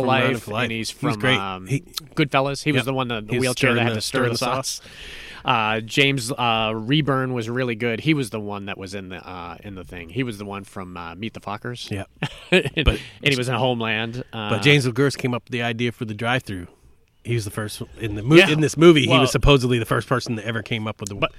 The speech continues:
Speaker 2: it wasn't him, though, was it? It was, uh, it was Reborn that gave him the idea. But it was also something
Speaker 1: I thought he
Speaker 2: similar.
Speaker 1: got it from the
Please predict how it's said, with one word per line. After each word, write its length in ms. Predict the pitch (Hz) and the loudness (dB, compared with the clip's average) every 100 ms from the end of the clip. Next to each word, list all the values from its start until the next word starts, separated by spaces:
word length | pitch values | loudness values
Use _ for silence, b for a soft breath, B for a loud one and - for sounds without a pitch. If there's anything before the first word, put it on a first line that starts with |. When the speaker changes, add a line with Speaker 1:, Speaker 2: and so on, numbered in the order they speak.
| b | b
Speaker 2:
it 240 | 135 - - | -6 -6 -8
wasn't 400 | 143 202 151 113 | 4 6 6 0
him, 200 | 180 202 | -2 0
though, 140 | 110 | -4
was 220 | 90 117 117 | -4 -6 -6
it? 60 | |
It 80 | 95 | -8
was, 320 | 104 113 98 | -6 -6 -4
uh, 280 | 104 92 90 90 | -6 -6 -8 -8
it 60 | |
was 160 | 120 95 | -8 -2
Reborn 560 | 131 220 90 78 87 - - | 4 4 2 -8 -10 -10 -4
that 160 | 110 | -4
gave 220 | 120 113 | -2 -4
him 100 | 87 | -4
the 140 | 95 90 | -8 -8
idea. 500 | 85 80 110 - - B B B B B | -8 -6 -6 -6 -14 B B B B B
But 200 | 120 101 - - | -2 -2 -8 -6
it 80 | |
was 160 | 131 117 | -6 -4
also 360 | - 151 - 147 | -2 -2 2 0
something 400 | - 160 139 131 | 2 0 0 -4
Speaker 1:
I 20 | |
thought 300 | - - 180 | 0 2 4
he 40 | 165 | 6
Speaker 2:
similar. 40 | |
Speaker 1:
got 160 | 160 147 | 4 4
it 80 | |
from 220 | - 143 123 | 2 2 2
the 240 | 107 95 | -2 -8